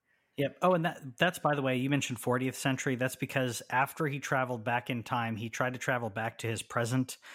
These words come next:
his present, which is the thirty-first century, accidentally traveled to the fortieth, where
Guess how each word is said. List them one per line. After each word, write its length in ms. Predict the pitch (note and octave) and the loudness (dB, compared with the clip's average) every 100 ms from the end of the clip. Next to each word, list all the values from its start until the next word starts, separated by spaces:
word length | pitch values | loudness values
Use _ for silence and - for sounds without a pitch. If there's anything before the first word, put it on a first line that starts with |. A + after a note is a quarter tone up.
| - | -8
his 280 | - C#3 B2+ | 0 0 0
present, 420 | - C3+ C3 C#3 | 0 0 0 -2
which 120 | A#2+ | -2
is 120 | A#2 | -4
the 100 | G#2 | -4
thirty-first 560 | A2+ A#2 A2+ A2 D3 - | -2 0 -2 0 -2 0
century, 460 | D3 D3 D#3 D#3 - - - - | -2 -2 -2 -4 -6 -12 -12 -2
accidentally 480 | C3 - C3+ C3 A#2+ | -2 0 0 0 0
traveled 400 | - A#2+ A2+ A2 | 0 0 -2 -4
to 80 | A2+ | -6
the 120 | G#2 | -6
fortieth, 880 | - - E3+ F3+ B2+ G#2+ G#2 - - - - - _ | -8 0 2 4 2 0 -2 -8 -14 -16 -20 -20 _
where 680 | A2+ B2+ B2 A#2+ A#2 A2+ G#2+ | 0 2 2 2 0 0 -4